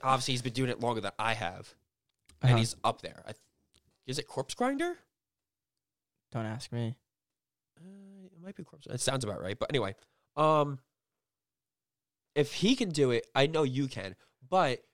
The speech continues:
Speaker 1: there is a certain way to do so, at least with my practices.
Speaker 2: I know I'm not gonna learn by the end of this podcast. I just wanna,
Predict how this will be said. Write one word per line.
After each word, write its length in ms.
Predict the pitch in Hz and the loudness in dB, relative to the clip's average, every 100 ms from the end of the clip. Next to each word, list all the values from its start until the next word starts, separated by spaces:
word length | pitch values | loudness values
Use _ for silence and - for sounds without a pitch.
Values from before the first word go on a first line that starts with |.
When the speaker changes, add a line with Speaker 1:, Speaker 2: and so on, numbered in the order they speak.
| _ | _
Speaker 1:
there 140 | 131 135 | -2 2
is 180 | 135 135 | 2 0
a 40 | |
certain 300 | - 147 120 | -2 -2 -2
way 140 | 117 110 | -4 -4
to 100 | 98 | -6
do 160 | 101 104 | -8 -6
so, 240 | 90 95 | -6 -8
at 160 | 98 - | -8 -6
least 220 | 110 - | -6 -4
with 160 | 107 101 | -6 -2
my 240 | 104 98 | -2 0
practices. 540 | - 85 - - - - | -2 -6 -6 -8 -4 2
Speaker 2:
I 100 | 220 | 6
know 160 | 190 | 10
I'm 140 | 160 147 | 10 10
not 160 | 139 | 6
gonna 160 | 135 120 | 6 4
learn 240 | 120 123 117 | 4 4 4
by 120 | 113 | 0
the 100 | 110 | 0
end 140 | 113 | -2
of 60 | 107 | -4
this 120 | 107 | -2
podcast. 440 | 113 110 104 110 107 | 0 0 -2 -4 2
I 120 | 143 | 2
just 120 | 151 | 4
wanna, 240 | 151 131 | 2 2